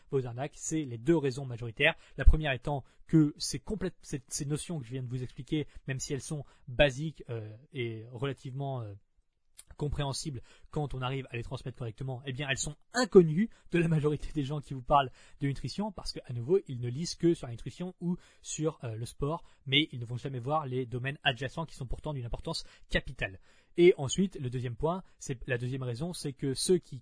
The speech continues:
connaissent ou qui ont quelques notions sur ces sujets n'en parlent pas parce que justement, ils ont compris que s'ils en parlaient, eh bien, ça leur faisait beaucoup de mal au business. La vérité, c'est que moi, j'en ai absolument rien à foutre et que je fais ça pour aider le plus de monde possible.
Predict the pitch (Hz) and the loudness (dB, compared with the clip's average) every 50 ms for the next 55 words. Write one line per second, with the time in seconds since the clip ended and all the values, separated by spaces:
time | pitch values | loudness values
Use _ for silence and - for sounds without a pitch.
0 | _ _ - 175 165 160 160 160 - - 143 120 - 139 131 120 - - 185 170 | _ _ 0 2 2 4 2 0 -2 -4 -8 -10 -10 -8 -8 -6 -4 -4 -4 -2
1 | - 165 151 147 135 - - 160 151 139 - - - - - - - 175 165 - | -2 -2 -2 -2 -4 -6 -6 -8 -8 -10 -12 -18 -20 -14 -10 -6 -2 0 0 0
2 | - - - 123 - - 123 110 147 180 196 - - _ - 135 135 156 151 - | 0 -4 -8 -10 -8 -8 -4 -2 -2 -2 -4 -6 -14 _ -8 -4 -2 -2 4 6
3 | 143 131 117 - 139 151 175 185 - - - - - - - - - 160 160 143 | 4 4 6 6 4 6 4 4 0 -8 -8 -4 0 2 2 2 2 0 -4 -4
4 | - 123 - - 131 139 151 143 117 120 117 - 160 147 - - 139 - - - | -6 -8 -8 -8 -6 -6 -6 -6 -6 -8 -8 -2 0 0 0 0 -2 -6 -6 -6
5 | 151 131 131 117 - 117 110 123 147 160 151 135 120 113 139 143 - - 127 113 | -4 -4 -4 -6 -8 -8 -6 -6 -6 -6 -8 -8 -8 -8 -8 -8 -8 -8 -10 -12
6 | - - 135 120 131 147 147 - - - - 135 156 160 - - 147 139 143 147 | -10 -10 -6 -4 -4 -6 -6 -8 -14 -16 0 2 2 4 4 2 2 2 2 2
7 | 143 139 - - 139 123 127 120 104 127 135 165 - - - - - - - - | 0 0 -4 -8 -8 -6 -6 -6 -4 -2 -2 -2 -4 -6 -10 -20 -20 -12 -10 -4
8 | 127 123 117 110 - 165 - - - - 143 147 135 131 127 135 151 151 - - | -2 -2 -2 -2 -4 -6 -8 -8 -6 -6 -6 -6 -6 -6 -6 -6 -6 -6 -8 -12
9 | - - 135 - - 131 127 131 156 160 - - - - - 139 139 220 - - | -10 -10 -8 -8 -8 -8 -6 -6 -6 -8 -10 -14 -16 -12 -8 -8 -8 -8 -10 -10
10 | 175 - - 127 - - 120 - - 120 - - 165 - - 160 151 - - - | -12 -12 -10 -10 -10 -10 -10 -8 -10 -10 -8 -8 -8 -8 -8 -10 -10 -10 -12 -18
11 | - - - 156 131 120 147 151 143 120 - 135 120 123 120 120 107 - 113 - | -18 -10 -8 -6 -6 -4 -4 -6 -6 -6 -8 -8 -8 -8 -10 -10 -10 -12 -12 -8
12 | - 156 160 | -8 -8 -8